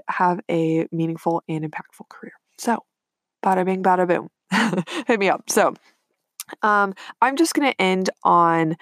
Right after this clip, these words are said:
uh, a little summary of what our vocation or our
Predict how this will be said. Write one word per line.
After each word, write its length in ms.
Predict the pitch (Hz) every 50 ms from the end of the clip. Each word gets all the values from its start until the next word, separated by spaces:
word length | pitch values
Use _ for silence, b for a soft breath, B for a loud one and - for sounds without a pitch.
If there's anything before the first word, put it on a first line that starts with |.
| B B B B _ _ _ -
uh, 420 | 185 170 160 156 156 156 156 160 - - _ _ _ -
a 120 | 175 170
little 300 | 165 170 196 214 202 190
summary 720 | 185 - - - 175 185 196 214 220 226 233 233 226 226 - - _ _ -
of 520 | 185 185 180 175 175 175 170 165 165 170 - - _ _ _ _ _ -
what 480 | 170 165 165 165 170 175 180 - - - _ _ _
our 520 | - 175 175 160 165 165 165 165 156 - - -
vocation 880 | 175 - 180 170 160 - - 196 175 170 - - 180 170 170 160 160
or 400 | - - 165 160 160 160 160 - - _ -
our 320 | 170 165 165 - - -